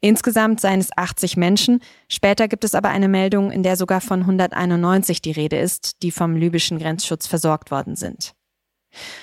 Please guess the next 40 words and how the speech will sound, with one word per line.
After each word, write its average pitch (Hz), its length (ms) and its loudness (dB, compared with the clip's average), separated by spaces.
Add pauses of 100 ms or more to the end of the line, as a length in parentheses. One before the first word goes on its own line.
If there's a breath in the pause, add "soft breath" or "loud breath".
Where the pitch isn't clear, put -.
(340 loud breath)
Und 208 140 4
so 233 80 6
etwas 220 360 2
passiert 208 360 -2
nicht - 180 -4
zum 196 100 -4
ersten 185 440 -2
Mal. - 200 -6 (440)
In 185 80 2
den 185 100 6
letzten 185 320 0
Tagen 196 420 2
sind 180 200 -2
mehr 180 140 -2
als - 180 -2
sechshundert 220 600 2
Menschen 180 460 0
in 196 140 -2
der 175 160 0
Wüstenregion 185 640 -2
zwischen - 380 -4
Tunesien 185 500 0
und 170 160 -4
Libyen 190 440 2 (280 loud breath)
von - 140 -2
einer 180 200 2
Hilfsorganisation 156 1000 0
gerettet 143 380 -6
worden. - 280 -6 (680 soft breath)
Alle 214 380 2
sind 202 180 -2
mutmaßlich 208 680 0
von 185 220 -2
Tunesien 180 480 2
aus 180 300 0
in 185 140 0
die 180 140 0
Wüste 175 280 0
gedrängt - 400 -8
worden. - 260 -6